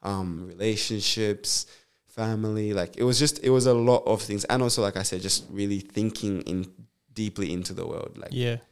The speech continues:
Speaker 1: yeah, it all brought about that song.
Speaker 2: Yeah, I think, uh, even deep thinkers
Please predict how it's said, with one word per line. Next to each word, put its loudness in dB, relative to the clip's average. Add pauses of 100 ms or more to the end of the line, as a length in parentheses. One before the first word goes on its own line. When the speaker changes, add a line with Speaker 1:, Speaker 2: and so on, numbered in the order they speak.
(140)
Speaker 1:
yeah, -10 (340)
it -12
all -6 (720)
brought 8
about 6 (220)
that 2
song. 2 (1700)
Speaker 2:
Yeah, -2 (140)
I -4
think, -4
uh, 0 (720)
even 2
deep 2
thinkers -2